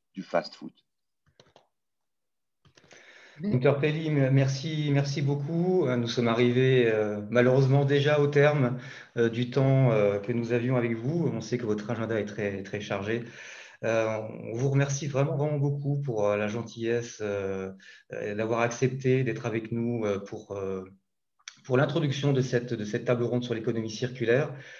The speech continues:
Speaker 2: Euh, on est ravis de vous avoir entendu et on vous remercie au nom de, euh, du club essec Transition Alumni. On vous souhaite une très bonne, euh,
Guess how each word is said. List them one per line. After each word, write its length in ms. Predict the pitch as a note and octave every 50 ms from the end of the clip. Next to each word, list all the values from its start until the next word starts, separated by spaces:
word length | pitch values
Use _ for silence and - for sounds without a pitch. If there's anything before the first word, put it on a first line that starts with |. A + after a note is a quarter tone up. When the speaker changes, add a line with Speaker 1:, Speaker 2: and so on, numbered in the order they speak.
| - - - - - - - - - _ _
Speaker 2:
Euh, 360 | B2 B2+ B2 A#2+ A#2+ A#2+ A#2+ A#2
on 160 | A#2+ A#2 A#2
est 520 | A#2 A2+ A2+ A2 A2 A2 A2 G#2+ G#2+ G#2 G2+ -
ravis 500 | - A2+ B2+ B2+ B2 B2+ C#3 C#3 C#3 B2+
de 100 | A#2+ A#2
vous 220 | A2 A2 A2 A2 A#2
avoir 420 | A2 G#2+ A#2 A#2 A2+ G#2 A2 G#2+
entendu 800 | B2+ A#2 A#2 - B2 A#2 A2+ A2+ B2 C3+ D3 E3 E3+ F#3 F3+ -
et 460 | - A#2 A2 A2 G#2+ G#2+ G#2+ G#2 G#2
on 100 | G2+ G2+ G#2
vous 120 | A2+ A2+
remercie 680 | A#2 A#2 A2+ A2+ - - - A#2+ B2+ C3 C3+ C#3 C#3 -
au 120 | A2+ A2+
nom 280 | A2 A2 A2 A2+ A#2 A#2
de, 600 | A2+ G#2 G#2+ A2 A2 G#2+ G#2 G2+ G2+ G2 G2+ - - - - - - _ -
euh, 60 | A2
du 160 | G#2+ A2+ B2
club 300 | B2 - - C3 B2 B2+ -
essec 400 | C3 B2 - - - B2 B2 A#2+
Transition 800 | - - B2+ B2 - A#2 A#2+ - - A#2+ A#2 A#2 A#2 B2 B2+ B2+
Alumni. 480 | A#2+ A#2 A2+ A2+ A2+ A#2 A#2 B2 A#2+
On 80 | A2+ G#2
vous 140 | G2+ G#2 G#2
souhaite 340 | G#2 - A#2 G#2+ G#2+ -
une 160 | - G#2 G#2 G#2
très 180 | - - A#2
bonne, 300 | G#2+ G#2+ G#2+ A2 G#2 G#2
euh, 220 | G2+ G2 F#2+ F#2+